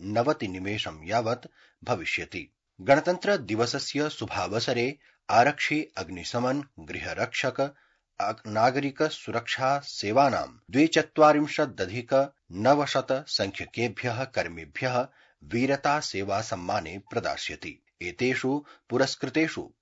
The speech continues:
पञ्चनवतिः कर्मचारिणः शौर्यस्य कृते चयनिताः सन्ति। अयं पुरस्कारः जीवनं सम्पत्तिं च रक्षणाय, अपराध निवारणं, अपराधिनः निगडनाय वा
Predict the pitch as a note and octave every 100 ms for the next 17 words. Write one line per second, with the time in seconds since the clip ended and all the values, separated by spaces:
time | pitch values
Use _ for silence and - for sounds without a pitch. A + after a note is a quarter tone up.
0 | - A2 B2 D3+ G2+ D2+ F#2+ A#2+ B2 B2+
1 | C#3+ - E2+ E2 - G#2+ A#2+ B2 - C3+
2 | - - _ - A#2 B2+ C3+ D#3+ - C3+
3 | C#3+ _ D3 A#2+ F#2 - _ - G#2+ E2
4 | E2+ - G2 G2 - E2+ - - - _
5 | - - C#2 - D3+ C#3+ - G#2 A#2+ A2
6 | C#3 - - - E2+ D#2+ C3 C3+ D3 D#3
7 | D#3 - G2 F#2+ A2+ A2+ - D#3 - C3+
8 | - - - - E2+ E2 D#2+ G#2 - _
9 | _ _ - A#2+ B2 D3+ D3 C3 D3+ A2+
10 | F2+ F#2+ G2+ B2+ C3 D#3+ - _ _ _
11 | - - B2+ C3 C#3 C3+ C#3 C#3 C#3+ F#2+
12 | F2 G2 G2 G#2+ C3+ A2 E2 D2+